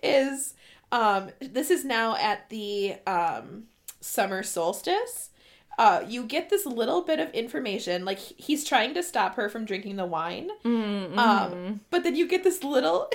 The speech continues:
Speaker 1: <laughs> bit of information where she talks about, uh, er, like, she's like, "I'm still gonna drink this wine." And he's like, "No, like,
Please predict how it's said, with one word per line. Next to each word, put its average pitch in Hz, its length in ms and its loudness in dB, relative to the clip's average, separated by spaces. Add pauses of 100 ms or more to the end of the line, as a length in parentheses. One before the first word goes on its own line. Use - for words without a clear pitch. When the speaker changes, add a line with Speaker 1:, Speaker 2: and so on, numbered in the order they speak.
(120)
Speaker 1:
<laughs> - 160 -20
bit 349 160 2
of 349 120 0
information 320 1000 0 (420)
where 285 560 0
she 302 360 -4
talks 302 540 0
about, 214 840 0 (500)
uh, 214 320 0 (220)
er, 247 120 2
like, 233 140 2
she's - 320 -2
like, 247 220 0
"I'm 311 220 6
still 311 260 4
gonna 285 160 -4
drink 262 200 -2
this 254 160 -2
wine." 233 260 0
And 185 100 -6
he's 262 140 -2
like, 247 180 0
"No, 277 400 2 (240)
like, 226 240 -2